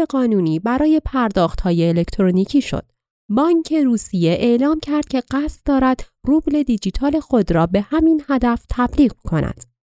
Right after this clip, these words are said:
در اواخر آگوست، میخائیل میشوستین،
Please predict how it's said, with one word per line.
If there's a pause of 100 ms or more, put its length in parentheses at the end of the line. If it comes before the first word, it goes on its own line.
(360)
در
اواخر
آگوست،
میخائیل
میشوستین،